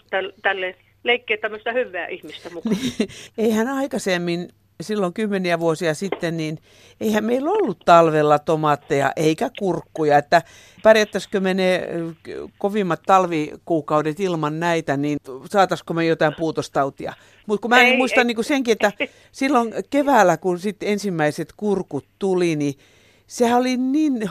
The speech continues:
Speaker 2: huumaavan ihana tuoksu, mikä siinä kurkus oli, että mäkin muistan lapsena sen, että kun äiti sanoi, että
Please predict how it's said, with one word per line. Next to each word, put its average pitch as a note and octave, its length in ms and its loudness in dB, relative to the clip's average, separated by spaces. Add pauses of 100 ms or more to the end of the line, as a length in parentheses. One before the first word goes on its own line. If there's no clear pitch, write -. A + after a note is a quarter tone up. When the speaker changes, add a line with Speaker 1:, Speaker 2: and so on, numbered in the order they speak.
Speaker 2:
huumaavan F3+ 840 0
ihana F3+ 440 -2
tuoksu, F#3 520 0
mikä C#3+ 300 -2
siinä D#3+ 220 -8
kurkus G#3 440 -6
oli, E3+ 300 0
että D3 280 0 (320)
mäkin G#3+ 260 -4
muistan G3 340 0
lapsena F#3 400 0
sen, D#3+ 260 -2
että D#3 160 -8
kun E3 100 0
äiti E3 280 2
sanoi, D3+ 280 -2
että C#3+ 240 -2